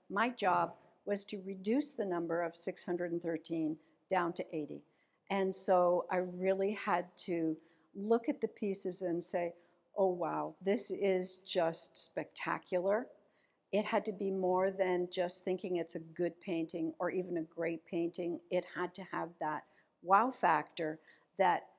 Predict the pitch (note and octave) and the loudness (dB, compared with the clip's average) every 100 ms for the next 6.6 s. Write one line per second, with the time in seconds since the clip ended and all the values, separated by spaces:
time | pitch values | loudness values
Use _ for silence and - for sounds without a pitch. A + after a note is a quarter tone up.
0 | _ _ F3+ - F#3 F#3+ F#3+ F#3+ F#3 F#3 | _ _ 0 2 2 2 2 -4 -2 -2
1 | F3 E3+ E3 E3+ - - F3 E3 D#3 - | -2 0 0 0 -4 -2 0 0 -2 -6
2 | _ _ _ _ - F#3+ F3+ E3+ E3+ E3 | _ _ _ _ -6 0 0 0 -2 -2
3 | E3 D#3+ E3 E3+ - F3 E3+ E3 E3 G3 | -2 0 -2 -6 -4 -2 2 0 0 -2
4 | F#3+ F#3 D#3 - E3 - E3+ E3 E3 D#3+ | -2 -4 -8 -8 -8 -4 -2 -2 -2 -2
5 | D#3+ - E3 E3+ D#3+ E3 D#3+ E3+ F#3 F#3+ | -2 -2 -2 0 -2 -2 -4 -6 -4 -2
6 | F3+ E3 E3 D#3+ - D#3+ | -2 -4 -6 -8 -10 -14